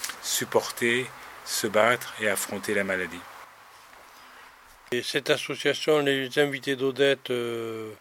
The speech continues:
Speaker 2: qui est fraîchement créée, qui maintenant diffuse sur le,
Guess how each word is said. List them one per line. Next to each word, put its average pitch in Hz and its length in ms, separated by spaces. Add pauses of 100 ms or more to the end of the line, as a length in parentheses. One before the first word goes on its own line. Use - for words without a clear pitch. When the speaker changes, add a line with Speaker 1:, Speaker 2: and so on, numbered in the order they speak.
(680)
Speaker 2:
qui 123 100
est 104 60 (200)
fraîchement 123 840 (500)
créée, 156 500 (360)
qui 127 200
maintenant 135 720
diffuse 127 640
sur 123 300
le, 117 420